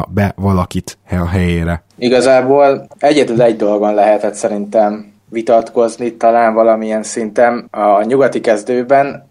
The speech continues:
Speaker 2: ö, az pedig az, hogy Steph Currynek talán kevés volt a meccse, és Butler így talán jobban megérdemelte volna akkor, de ez is csak azért, mert hogy kevés meccset játszott Curry. Egyébként szerintem a kezdők teljesen rendben vannak,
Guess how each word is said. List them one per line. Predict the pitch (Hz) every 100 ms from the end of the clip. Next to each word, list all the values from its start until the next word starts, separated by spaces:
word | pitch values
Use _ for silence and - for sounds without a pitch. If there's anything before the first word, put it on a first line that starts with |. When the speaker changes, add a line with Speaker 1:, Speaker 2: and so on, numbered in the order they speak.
| -
Speaker 2:
ö, | 117 113 110
az | 113 -
pedig | 123 120
az, | 139 -
hogy | 107 95 -
Steph | - - 127
Currynek | 120 107 110
talán | - 127 117 107
kevés | 110 101 98
volt | 98 95
a | 101
meccse, | 110 104 - 113
és | - 104 104
Butler | 104 127 123 120 110 104 -
így | 117 110
talán | - 127 117 110
jobban | 113 110
megérdemelte | 107 110 104 101 101 101 95 104
volna | 104 98 113
akkor, | 120 156 139 139 -
de | 120 127 123
ez | 123
is | 127
csak | - 117
azért, | 117 110 104
mert | 107 98
hogy | 104
kevés | - 110 101 -
meccset | 107 101 104
játszott | 110 101 101 113 -
Curry. | - 127 120 123 123 -
Egyébként | 117 123 120 127
szerintem | 120 123 120 113
a | 123 120 117
kezdők | - 117 104 107 101 _
teljesen | - 117 - 120
rendben | 117 113 113
vannak, | 113 113 113 -